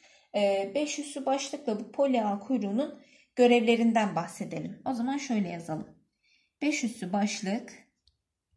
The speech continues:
ve poli A kuyruğunun görevleri. Üç tane önemli görevi vardır arkadaşlar.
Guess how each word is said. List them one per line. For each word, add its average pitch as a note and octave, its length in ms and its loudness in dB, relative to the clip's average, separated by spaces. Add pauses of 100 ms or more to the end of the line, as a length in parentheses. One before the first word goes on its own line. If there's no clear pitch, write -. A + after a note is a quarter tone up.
(500)
ve F3+ 180 -2 (680)
poli C4 400 -4
A - 380 -4 (1120)
kuyruğunun A#3+ 580 0
görevleri. F3 540 -2 (3750)
Üç F#4 180 -4
tane B3 320 2
önemli C4+ 420 2
görevi A3 400 2
vardır E3+ 300 0
arkadaşlar. F#3+ 760 -2